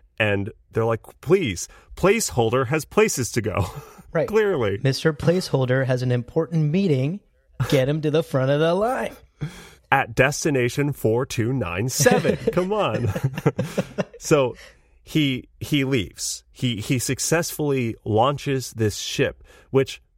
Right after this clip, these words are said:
Speaker 1: for all intents and purposes, let's be clear, his brain, his axolotl tank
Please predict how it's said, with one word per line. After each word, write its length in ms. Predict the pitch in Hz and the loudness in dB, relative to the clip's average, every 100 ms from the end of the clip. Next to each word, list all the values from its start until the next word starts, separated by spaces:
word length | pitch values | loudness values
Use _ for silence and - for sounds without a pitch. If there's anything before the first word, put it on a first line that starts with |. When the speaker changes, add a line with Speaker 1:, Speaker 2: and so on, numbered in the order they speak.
| _ | _
Speaker 1:
for 140 | - 151 | 2 2
all 120 | 190 | 2
intents 340 | 185 160 143 | 0 -4 -2
and 100 | 120 | -2
purposes, 460 | 113 110 95 87 - | 0 -2 -4 -8 -2
let's 240 | 117 - | -2 -2
be 120 | - 131 | -2 -4
clear, 460 | - 110 90 73 _ _ _ _ _ _ _ _ _ - _ _ _ | 0 -2 -2 -8 _ _ _ _ _ _ _ _ _ -20 _ _ _
his 280 | - 175 165 | 2 2 2
brain, 760 | 107 - 123 127 104 87 87 - | -8 -2 2 2 0 -4 -10 -2
his 220 | 120 107 | -2 0
axolotl 560 | 123 139 - 120 120 101 | 0 -2 -2 0 0 0
tank 460 | - 101 87 - | -2 -4 -4 -6